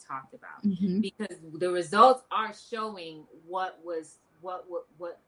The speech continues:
Speaker 1: the, what was analyzed, right? Um, based on who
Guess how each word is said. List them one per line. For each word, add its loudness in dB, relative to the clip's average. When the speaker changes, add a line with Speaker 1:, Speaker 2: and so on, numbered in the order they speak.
Speaker 1:
the, -16
what -4
was -6
analyzed, -10
right? -2
Um, -8
based -8
on -8
who -2